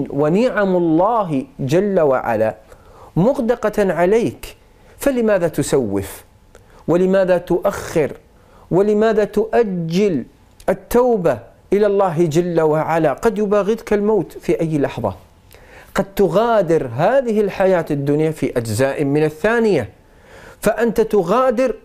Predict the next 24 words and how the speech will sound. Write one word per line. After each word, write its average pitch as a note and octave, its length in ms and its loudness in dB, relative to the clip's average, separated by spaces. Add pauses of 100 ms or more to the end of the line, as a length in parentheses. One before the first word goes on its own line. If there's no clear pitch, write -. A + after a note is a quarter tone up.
(120)
وعليك D3+ 560 0
من C#3 200 0
الذنوب C3+ 480 -2
والمعاصي C#3+ 640 0
العظيمة F3+ 600 0 (480)
التي A#3 460 0
أنت C#4+ 260 0
لم A#3+ 180 0
تتبها. C#3 560 -2
لذلك F#3+ 460 0
الله G3+ 340 0
جل F3 280 0
وعلا A#2 400 0 (560)
جعل B3 520 2
للتوبة A3 840 0 (180)
أوقات، G3 580 -2 (300)
قال B2 240 0
جل C3 240 2
وعلا: C#3+ 280 2
"وليست D3+ 460 0
التوبة F3+ 540 0
للذين C3+ 520 2
يعملون C3+ 500 2
السيئات C#3+ 640 0